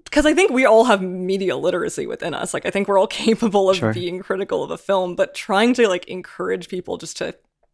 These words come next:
Speaker 1: think a bit more about the films they're watching. And again, putting it in a cultural context. Like, for example, I just made a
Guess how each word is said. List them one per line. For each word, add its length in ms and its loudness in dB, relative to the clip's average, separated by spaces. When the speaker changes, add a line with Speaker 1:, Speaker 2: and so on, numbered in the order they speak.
Speaker 1:
think 540 0
a 80 4
bit 280 -2
more 520 -6
about 280 2
the 80 2
films 300 -2
they're 140 0
watching. 400 2
And 100 0
again, 320 0
putting 300 -4
it 120 -8
in 60 -8
a 80 -10
cultural 360 -6
context. 560 -8
Like, 200 -10
for 120 -2
example, 280 -2
I 40 -2
just 140 -8
made 100 -10
a 80 -10